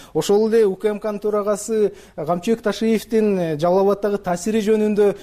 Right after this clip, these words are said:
иликтөөлөр болгондугун дагы мен көрөрмандарга эсине,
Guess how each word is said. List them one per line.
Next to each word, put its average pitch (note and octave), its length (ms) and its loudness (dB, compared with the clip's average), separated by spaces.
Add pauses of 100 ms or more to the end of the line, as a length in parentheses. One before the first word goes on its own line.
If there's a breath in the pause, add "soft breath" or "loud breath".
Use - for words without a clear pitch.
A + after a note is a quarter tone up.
(120)
иликтөөлөр A3 540 0
болгондугун A#3+ 680 0
дагы G#3+ 260 0
мен A3+ 200 0
көрөрмандарга G3+ 840 0 (180 loud breath)
эсине, G#3+ 520 0